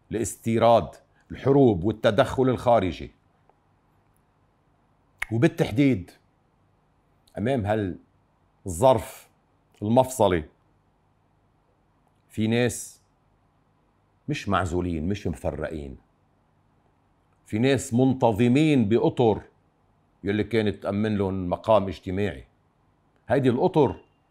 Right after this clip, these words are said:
أبرزها بالبلد هي المهن الحرة يلي كانت مأمنة لأعضائها مقام اجتماعي وتغطية صحية وشوية معاش تقاعد وإلى آخره.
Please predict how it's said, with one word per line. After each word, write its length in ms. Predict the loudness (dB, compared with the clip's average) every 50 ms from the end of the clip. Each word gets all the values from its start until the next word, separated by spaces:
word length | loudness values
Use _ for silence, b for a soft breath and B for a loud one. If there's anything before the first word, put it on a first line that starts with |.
| _ _ _ _ _ _ _ _ _ 0
أبرزها 640 | 0 2 4 4 6 6 4 2 -2 -6 -6 -8 -16 _ _ _ _ _ _ _ _ _ _ _ _ _ _ -6
بالبلد 560 | -4 -2 0 2 2 0 0 -2 -4 -6 -12 _ _ _ _ _ _ _ _ _ _ _ _ _ _ _ _ _ _ _ _
هي 440 | -6 -4 -2 -2 0 0 -2 -2 -4 -8 -12 _ _ _ _ _ _ _ _ _ _ -6
المهن 280 | -4 -2 -2 -2 -4
الحرة 420 | -4 -6 -10 -12 -12 -12 -12 -16 -18 _ _ _ _ _ _ _ _ _ _ _ _ _ _ _ _ _ _ -14
يلي 140 | -14 -12 -10
كانت 320 | -8 -6 -6 -6 -6 -8
مأمنة 360 | -8 -6 -4 -4 -4 -4 -4 -4
لأعضائها 840 | -4 -2 0 0 0 0 0 0 -2 -2 -2 -6 -10 -10 -12 -12 -10
مقام 420 | -10 -10 -6 -2 0 0 0 -2
اجتماعي 760 | -4 -12 -14 -16 -14 -10 -8 -6 -6 -4 -4 -4 -4 -4 -4
وتغطية 680 | -6 -8 -10 -12 -14 -16 _ _ -8 -8 -8 -10 -14 -14
صحية 720 | -14 -16 -20 _ -16 -12 -10 -8 -8 -8 -8 -8 -8 -10 -12 -14 -16 -18
وشوية 440 | -20 -14 -10 -10 -8 -8 -8 -10 -10 -10
معاش 380 | -10 -8 -6 -6 -6 -8 -10 -12
تقاعد 540 | -8 -2 0 2 2 2 2 -2 -4 -8
وإلى 240 | -10 -10 -10 -10 -12
آخره. 240 | -14 -16 -18 -20